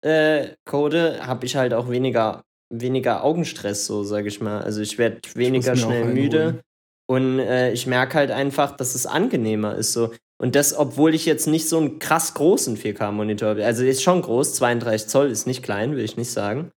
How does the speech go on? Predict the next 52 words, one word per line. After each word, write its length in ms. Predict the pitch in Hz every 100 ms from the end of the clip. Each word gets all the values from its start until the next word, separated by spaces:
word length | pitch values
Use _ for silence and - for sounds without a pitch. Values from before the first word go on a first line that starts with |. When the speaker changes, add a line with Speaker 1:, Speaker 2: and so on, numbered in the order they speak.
| _ _ _ _ -
Speaker 1:
Aber 460 | 131 123 127 127 123
er 140 | 123
ist 160 | 120 117
halt 140 | 135 131
auf 120 | 123
vier 160 | - 123
K 340 | 143 135 104
so, 200 | 104 101
ne? 320 | 98 117 156 -
Das 160 | 110
heißt, 220 | 120 117 117
ich 100 | 117
hab 80 | 117
eine 100 | 117
extrem 500 | 104 - - 147 135
hohe 220 | 135 131
Pixeldichte. 1000 | 131 165 - 113 104 92 - 113 147 180 _ _ _ _ _
Und 340 | 147 139 135 131
ich 140 | 135
merk 400 | 127 123 135 -
einfach, 460 | 156 165 175 190 190
dass 260 | 139 131
es 160 | 147 -
weniger 340 | 123 127 143
Stress 320 | 160 - 123 -
für 120 | 156
die 140 | 160
Augen 280 | 190 135 104
ist, 280 | 104 104 -
ja. 280 | 101 117 123 _ _ _ _ _ _ _ _ _ _ -
Es 100 | 123
ist 180 | 139 -
einfach 360 | 143 135 160
Fakt. 460 | 160 175 - - - -
Kann 180 | - 135
man 100 | 151
nicht 220 | 160 165
anders 260 | 151 165 160
sagen. 280 | 170 139 120
Ich 120 | 117
hab 160 | 135
Speaker 2:
Ja, 140 | 123 127
Speaker 1:
ja 200 | 135 135
Speaker 2:
ich 60 |
Speaker 1:
auch 120 | 127 135
Speaker 2:
muss 80 | 117
Speaker 1:
auf 180 | 131
der 140 | - 127
Arbeit 420 | 127 156 185 175
hab 140 | 160
ich 120 | 131 -
einen 480 | 127 127 123 120